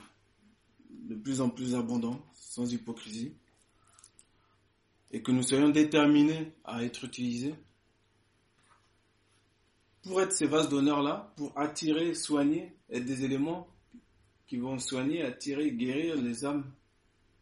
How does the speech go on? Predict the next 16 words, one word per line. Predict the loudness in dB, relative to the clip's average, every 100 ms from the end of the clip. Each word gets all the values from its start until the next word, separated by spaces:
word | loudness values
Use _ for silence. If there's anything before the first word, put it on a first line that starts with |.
| _
que | -10
Dieu | -6
veut | -6
guérir. | -8 -10 -12 -18 _ _ _ _ _ _ _ _ _ _ _ _ _ _ _
C'est | -6 -2
une |
chose | 0 0 -2
extraordinaire, | -4 -2 -2 -2 -2 -4
hein, | -4
mais | -4 -4 -6 -8
Dieu | -2 0
le | 0
fera | -2 -6 -6
à |
travers | -8 -10 -8
nous. | -8 -10